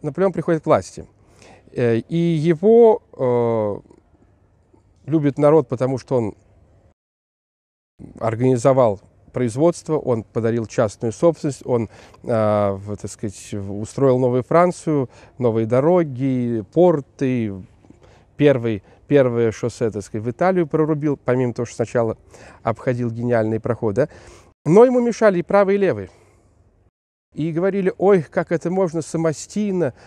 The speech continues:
вот он один вот так все делает». Но если вы, и-, идиоты, э, до этого ничего коллективно не могли, а он может, и вы завидуете, вы ненавидите, ну вы же ничего уже не смогли. Вы уже ничего не смогли. Старый режим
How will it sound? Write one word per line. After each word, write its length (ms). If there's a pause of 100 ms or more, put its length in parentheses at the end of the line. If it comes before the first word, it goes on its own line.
(120)
вот 180
он 140
один 320
вот 160
так 160
все 180
делает». 420
Но 80
если 200
вы, 200
и-, 240
идиоты, 460
э, 300 (340)
до 220
этого 440
ничего 440
коллективно 520
не 120
могли, 320
а 140
он 180
может, 500 (840)
и 80
вы 100
завидуете, 540
вы 100
ненавидите, 460
ну 40
вы 80
же 120
ничего 260
уже 140
не 80
смогли. 480 (280)
Вы 120
уже 340
ничего 440
не 120
смогли. 460 (840)
Старый 420
режим 380